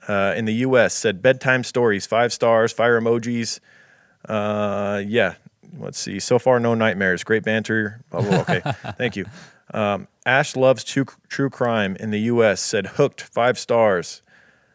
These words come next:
Speaker 1: Um, Joe Lengel, Lengelel, Lengel, Lengiel? Lengiel in the U S said, "Love, love, love it. I've always loved true crime while I work, listening to in-depth stories. Uh, we helped get through the nine,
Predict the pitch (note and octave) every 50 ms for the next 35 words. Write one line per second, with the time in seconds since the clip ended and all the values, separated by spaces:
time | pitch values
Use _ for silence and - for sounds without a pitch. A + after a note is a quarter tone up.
0 | _ - - G#2+ G#2+ G2+ G2 G2 F#2+ F#2 F#2+ F#2 - - - B2 - B2 B2 C#3
1 | D3+ D#3 C3 A#2 B2+ C3 C3+ B2+ A2+ A2+ A2 G#2 G2+ - _ - B2 D3+ B2 B2
2 | A#2+ G#2+ A2+ A#2 A#2 A#2 G#2 F#2+ F#2+ F#2 - _ _ _ _ _ _ _ - G#2
3 | G#2 A#2+ C3 C3+ C3+ C#3 - F#3 G3+ B2 C3 B2+ B2 C3+ C#3 C#3 D3 E3 D#3 -
4 | _ _ _ _ - A#2 B2+ A#2+ A#2 A#2 A2 G2 F#2 F2+ - _ _ _ _ -
5 | A#2 A#2+ A#2+ A#2 B2 A#2 G#2 - - B2+ A2+ G2+ A2+ B2+ C3 D3 C#3 B2+ A#2+ B2
6 | B2 A#2+ G#2 G2 A2+ B2 B2+ C#3 C#3 A#2 G#2 G#2+ - - - _ _ _ _ _
7 | _ _ _ _ _ _ _ - A2 B2 C3 B2 A#2+ C3 A#2 - C3+ A#2+ - C#3+
8 | C#3 C#3 C3 B2 A#2 A2+ A2 A2 B2+ C3+ C3+ C3 B2+ A#2 A2+ - A2+ A2 G#2 -
9 | A#2 A#2 A#2 A2+ A#2 G#2+ - - - B2 B2+ B2 A#2+ A#2+ A#2+ A2+ - - - _
10 | _ _ _ _ _ _ _ _ _ _ _ _ - A2 G#2+ G#2 G#2 G2 G2+ G2+
11 | G2+ G2+ G2+ F#2+ - - - - G#2+ A2 A2 A#2 B2 A#2+ - - - B2 - -
12 | B2+ B2 A2 A2+ A2 G#2+ A2 G#2+